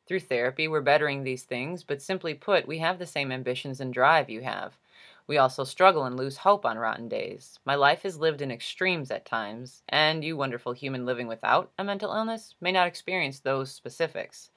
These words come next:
Let me be clear, I'm glad you don't. We are all people, and bearing chaotic uncertainties, we've all experienced the many ups, downs, and diagonals of life. O C D or bipolar, diabetic or fighting cancer,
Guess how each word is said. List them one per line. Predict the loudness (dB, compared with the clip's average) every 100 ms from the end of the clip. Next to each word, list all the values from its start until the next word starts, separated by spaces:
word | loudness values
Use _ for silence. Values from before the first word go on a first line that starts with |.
| _ _ _ _ _ _ _ _ _ -10
Let | -8
me |
be | -6 -8
clear, | -2 0 0 -6
I'm | -10
glad | 2 4 4
you | 2
don't. | 0 0 -4 -20 _ _ _ -20 _ 2
We | 8
are | 10
all | 12 8
people, | 6 -4 0 0 -2 -2
and | -2 -2 -2
bearing | 0 2 0 -2
chaotic | -2 2 6 6 4
uncertainties, | -4 -2 0 0 -4 -6 -6
we've | 2
all | 6 6
experienced | 2 -2 -2 -2 -6
the | -6
many | -2 -2
ups, | 2 2 0 -2
downs, | 2 2 -2
and | 0
diagonals | 6 6 4 -4 -8
of | 0
life. | 0 0 -8 _ _ _ _ _ _ _ _ _ _ _ _ _ 0
O | 0
C | 0 -2
D | 0 0
or | 4
bipolar, | 4 4 2 0 0 -6 -12 2
diabetic | 6 6 8 6 4 0
or |
fighting | 2 2 2 -4
cancer, | -4 -6 -6 -10